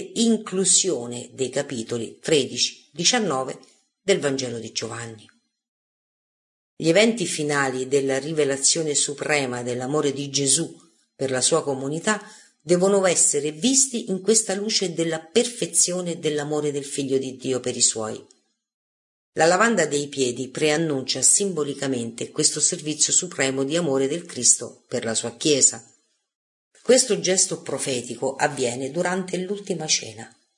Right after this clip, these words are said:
Paolo e gli altri Vangeli ci raccontano che in questa occasione Gesù ha istituito l'Eucaristia. Confrontare la prima lettera ai Corinti, capitolo undici, undici, a partire dai vers-, dal verso tredici e seguenti.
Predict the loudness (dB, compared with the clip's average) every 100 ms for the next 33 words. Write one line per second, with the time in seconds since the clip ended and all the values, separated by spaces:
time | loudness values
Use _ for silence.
0 | _ _ _ _ _ _ 4 6 8 6
1 | 0 -4 -2 0 -2 -4 -6 -4 -2 -2
2 | -2 -2 0 0 0 -2 -2 -4 -4 -4
3 | -4 -4 0 0 -2 -2 0 0 0 -8
4 | -4 2 2 2 -2 -6 -14 -20 _ -2
5 | -2 -2 -2 -2 -2 -2 -2 2 0 0
6 | 0 2 0 0 0 2 2 0 -6 -10
7 | -12 _ _ _ _ _ _ _ _ _
8 | _ _ _ -8 -2 0 0 -2 -2 -4
9 | -4 -4 -2 -2 -4 -4 -2 -2 0 0
10 | 0 -4 -6 -6 -6 0 2 2 0 -2
11 | -6 -8 -10 _ -2 2 2 2 0 0
12 | -6 -10 -10 0 0 0 0 0 -2 -2
13 | 0 0 -4 -8 -12 -10 2 2 2 -2
14 | 0 0 2 0 2 0 4 2 2 -8
15 | -10 -12 -16